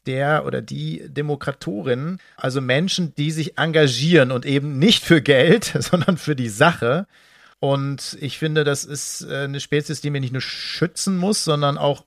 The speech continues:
unterstützen muss, weil das gerade in der Zeit, wo die Parteien und die Profipolitik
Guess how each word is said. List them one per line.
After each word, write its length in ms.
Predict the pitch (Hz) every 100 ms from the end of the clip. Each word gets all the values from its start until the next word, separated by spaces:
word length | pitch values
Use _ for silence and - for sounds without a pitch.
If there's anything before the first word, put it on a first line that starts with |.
| _
unterstützen 720 | 208 233 151 - 120 - 127
muss, 320 | 120 160 - - - - - _
weil 200 | 131 139
das 220 | 143 -
gerade 480 | 113 127 143 175 165
in 160 | 156 147
der 160 | 143
Zeit, 520 | - 143 147 160 - 113
wo 400 | 120 143 156 156 - - - _ -
die 100 | 135
Parteien 920 | - 131 127 - 139 160 165 160 160
und 480 | - 156 175 165 -
die 80 | 143
Profipolitik 1080 | - 156 165 151 151 143 135 147 147 -